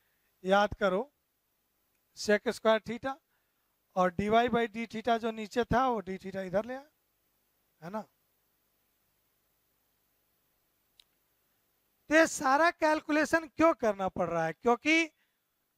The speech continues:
इसको ऐसे डायरेक्ट इंटीग्रेट नहीं कर सकते, इसमें y भी है, phi भी है, x भी है। तो अब ये सब करने के बाद अब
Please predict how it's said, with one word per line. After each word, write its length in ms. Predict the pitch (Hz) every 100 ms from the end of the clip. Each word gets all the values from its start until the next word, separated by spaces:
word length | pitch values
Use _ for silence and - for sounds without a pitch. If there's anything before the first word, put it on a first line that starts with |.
| -
इसको 300 | 233 - 311
ऐसे 280 | 294 302 311
डायरेक्ट 420 | 247 254 302 -
इंटीग्रेट 540 | 302 294 294 302 302
नहीं 120 | 320 339
कर 160 | 240
सकते, 300 | 185 190 214 196
इसमें 200 | - 220
y 260 | 202 233 254
भी 140 | 240
है, 100 | 247 254
phi 280 | 208 208 240
भी 160 | 233
है, 180 | 226 254 - _ _ -
x 220 | 190 -
भी 160 | 233 247
है। 100 | 262 _ _ _ _ _ _ _ _ _ _ _ _ _ _ _ _ _ _ _ _ _ _ _ _ _ _ _ _ _ _ _ _ -
तो 100 | - _ 226
अब 200 | 285 349
ये 260 | 330 339 339
सब 240 | 330 320 -
करने 360 | 269 277 311 311
के 180 | 311 294
बाद 300 | 202 202 190 _ _ _ _ _ _ -
अब 140 | 262